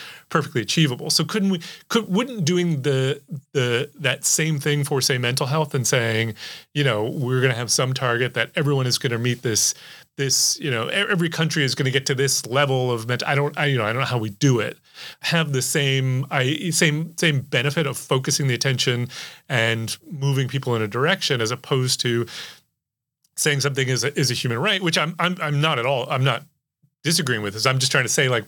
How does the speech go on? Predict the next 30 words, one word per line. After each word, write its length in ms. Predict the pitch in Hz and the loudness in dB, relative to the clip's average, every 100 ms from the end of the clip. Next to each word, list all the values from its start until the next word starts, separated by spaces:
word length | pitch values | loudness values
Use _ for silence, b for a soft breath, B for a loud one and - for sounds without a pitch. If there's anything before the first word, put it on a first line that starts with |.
| - | -4
I'm 180 | 156 165 | -4 0
trying 200 | 147 139 | 0 2
to 20 | |
understand 400 | 139 127 143 120 | 0 0 0 0
what 180 | 110 131 | 0 -2
the 40 | 123 | -4
benefit 480 | 98 120 117 127 113 | 0 0 0 -2 -2
is 460 | 143 127 113 104 B B B B - | 0 2 2 -2 B B B B 0
of 180 | 139 | 0
declaring 480 | 117 127 143 131 127 | 0 -2 0 0 2
something 240 | 139 113 113 | 0 -2 -2
a 20 | |
human 260 | 117 123 | -2 -2
right, 200 | 156 226 | 0 2
as 100 | 165 | 2
opposed 320 | 147 151 135 - | 0 0 0 0
to 100 | 127 | 0
just 160 | 120 | 0
saying, 420 | 139 117 113 113 B B B - | 2 2 0 -2 B B B -4
"This 80 | 156 | 0
is 140 | 135 | 0
gonna 160 | 139 123 | 0 0
be 120 | 120 | 0
our 240 | 113 113 | 2 0
health 280 | 117 143 131 | 0 -2 0
focus, 320 | 143 135 131 - | 0 0 0 -2
and 180 | 151 | 0
we 120 | 123 120 | 0 2
are 120 | 117 | 2
gonna 240 | 113 107 | 2 0